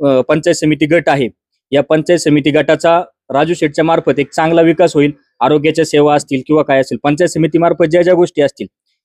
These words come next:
ह्या, अ, सगळ्या करण्याची ताकद. आणि तसे बेल्ले गावात ते रक्तात आहे बेल्ल्याच्या की नेतृत्व करणे,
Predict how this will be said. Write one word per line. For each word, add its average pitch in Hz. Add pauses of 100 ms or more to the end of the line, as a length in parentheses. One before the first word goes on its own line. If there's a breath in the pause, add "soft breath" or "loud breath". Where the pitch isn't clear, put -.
ह्या, 170 (380)
अ, 131
सगळ्या 156
करण्याची 165
ताकद. 143
आणि 143
तसे 180
बेल्ले 165
गावात 160 (1160)
ते 180
रक्तात 180
आहे 180
बेल्ल्याच्या 170
की 180
नेतृत्व 175
करणे, 135